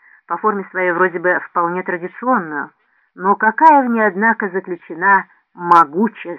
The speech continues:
свобода. Каким свободным должен быть поэт, который может сказать: «Быть знаменитым некрасиво». Какое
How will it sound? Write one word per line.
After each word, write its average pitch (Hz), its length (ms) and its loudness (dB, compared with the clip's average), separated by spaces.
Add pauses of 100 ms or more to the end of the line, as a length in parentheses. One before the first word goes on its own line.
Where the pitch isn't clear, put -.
свобода. 135 520 -6 (600)
Каким 220 340 -6
свободным 208 840 2
должен 202 360 0
быть 196 240 -4
поэт, 254 400 2 (360)
который 208 280 -4
может 208 240 -2
сказать: 180 480 -2 (640)
«Быть 185 280 -4
знаменитым 185 960 -6 (220)
некрасиво». 156 880 -16 (1040)
Какое - 380 -4